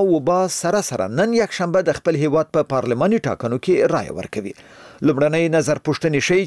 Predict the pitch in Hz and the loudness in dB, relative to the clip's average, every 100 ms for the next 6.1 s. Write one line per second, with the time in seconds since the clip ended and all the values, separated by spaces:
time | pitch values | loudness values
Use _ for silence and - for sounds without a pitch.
0 | - 208 190 190 185 185 143 160 196 - | 2 2 2 2 0 -2 0 2 2 2
1 | 190 196 - - 131 117 156 - - 196 | 2 2 0 -10 -10 0 0 0 0 2
2 | 175 - 110 - 120 123 139 180 127 98 | 0 -2 -4 -2 -4 -2 0 0 2 0
3 | - - - - 160 139 135 143 185 202 | -4 -16 -18 0 2 4 2 0 0 0
4 | 196 202 - 185 165 131 123 127 104 143 | 2 2 2 2 2 0 -4 0 2 2
5 | 165 202 190 123 123 127 165 190 131 87 | 0 2 2 2 0 0 2 2 0 -4